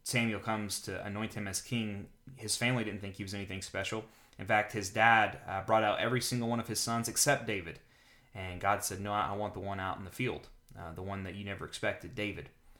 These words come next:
What makes David, uh, amazing, and what makes the story of David, uh, important for us,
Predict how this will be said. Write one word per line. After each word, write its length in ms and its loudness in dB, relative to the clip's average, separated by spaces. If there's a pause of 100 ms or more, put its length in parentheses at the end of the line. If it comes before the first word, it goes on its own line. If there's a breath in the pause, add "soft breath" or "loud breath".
(280 soft breath)
What 160 0
makes 220 4
David, 520 2 (140)
uh, 340 -6 (100)
amazing, 600 -2 (100)
and 100 -8
what 140 -4
makes 280 -2
the 120 -10
story 560 0
of 180 -8
David, 460 -4 (280)
uh, 160 -10
important 440 -4
for 160 0
us, 380 4